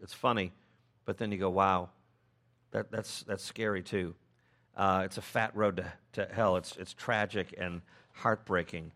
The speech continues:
Um, the reason it's a narrow path to heaven and it's a broad one to hell is that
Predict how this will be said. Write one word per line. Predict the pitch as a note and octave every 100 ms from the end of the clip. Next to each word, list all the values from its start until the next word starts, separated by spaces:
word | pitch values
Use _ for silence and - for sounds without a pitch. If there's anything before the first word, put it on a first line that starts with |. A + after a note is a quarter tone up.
| _ _ _ -
Um, | G#2 G2
the | A2+
reason | A2+ C3+ D#3+ D#3+ C3+ A2 G2 - _ _ _ _ _ _ _ _ _ _ _ _ _
it's | - A#2+ C3
a |
narrow | A#2 B2 C3 A#2
path | - A#2+ A#2 G#2 -
to | A2+
heaven | G2+ A2 G#2 F#2
and | F#2 F#2+ F#2
it's | F2+ G#2
a |
broad | F2 F2+ G2 G2+
one | F#2+ G2+ G2+
to | F2+
hell | F2 G2+ F#2+ F2+
is | F#2 F2 -
that | F#2+